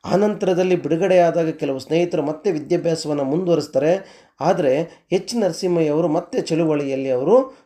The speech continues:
ತೊಡಕೊಳ್ತಾರೆ. ತಮ್ಮನ್ನು ತಾವು ತೊಡಕೊಂಡು ಸಾವಿರದ ಒಂಬೈನೂರ ನಲವತ್ತ್ಮೂರು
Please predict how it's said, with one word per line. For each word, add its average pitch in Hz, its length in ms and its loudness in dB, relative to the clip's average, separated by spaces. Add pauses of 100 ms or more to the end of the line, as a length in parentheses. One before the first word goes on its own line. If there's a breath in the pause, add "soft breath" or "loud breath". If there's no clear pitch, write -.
(100)
ತೊಡಕೊಳ್ತಾರೆ. 156 600 -2
ತಮ್ಮನ್ನು 165 360 -2
ತಾವು 151 160 -2
ತೊಡಕೊಂಡು 160 840 0 (260 loud breath)
ಸಾವಿರದ 226 600 -2
ಒಂಬೈನೂರ 175 720 0
ನಲವತ್ತ್ಮೂರು 180 1300 -2